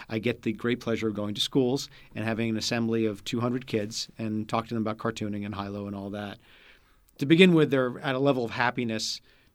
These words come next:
you know, that's about a nine out of a ten because they're in an assembly and they're not in class.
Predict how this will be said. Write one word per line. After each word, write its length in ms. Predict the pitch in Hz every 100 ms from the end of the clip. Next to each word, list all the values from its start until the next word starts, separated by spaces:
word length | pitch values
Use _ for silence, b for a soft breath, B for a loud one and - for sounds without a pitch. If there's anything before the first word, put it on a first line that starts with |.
| -
you 100 | 131
know, 220 | 117 98 90 -
that's 260 | 127 120 117
about 220 | 120 113
a 20 |
nine 320 | 113 117 123
out 100 | 113
of 60 | 110
a 60 |
ten 280 | 107 123 113
because 240 | 107 - -
they're 160 | 180
in 60 | 190
an 80 | 139
assembly 580 | - 151 135 - - -
and 80 | 131
they're 80 | 135
not 140 | 127
in 60 | 120
class. 400 | 123 110 -